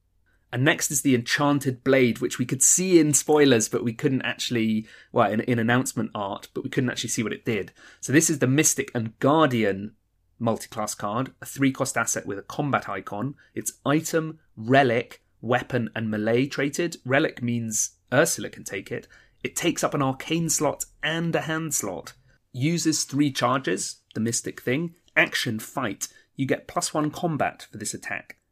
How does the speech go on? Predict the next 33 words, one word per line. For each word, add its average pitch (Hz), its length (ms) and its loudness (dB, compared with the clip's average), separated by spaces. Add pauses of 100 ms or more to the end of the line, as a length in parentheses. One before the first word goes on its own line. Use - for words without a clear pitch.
(240)
As 131 120 4
an 143 80 6
additional 165 480 4
cost - 320 -4
to 127 80 -2
initiate 135 600 0
this 123 160 -6
ability, 110 540 -6 (240)
you 117 140 0
may 135 340 2
spend 120 380 0
one 120 200 2
charge 107 420 -6
to 117 100 -8
empower 117 520 -2
the 110 120 -2
blade. 98 480 -4 (420)
If - 160 -4
you 127 80 0
do, 127 540 0 (400)
you 123 100 -2
get - 240 -4
plus - 340 -8
one 123 200 0
combat 120 560 -4 (200)
and 104 140 -6
deal 113 220 0
plus - 360 -12
one 107 220 -4
damage 120 460 -4
for - 80 -20
this - 180 -12
attack. - 440 -16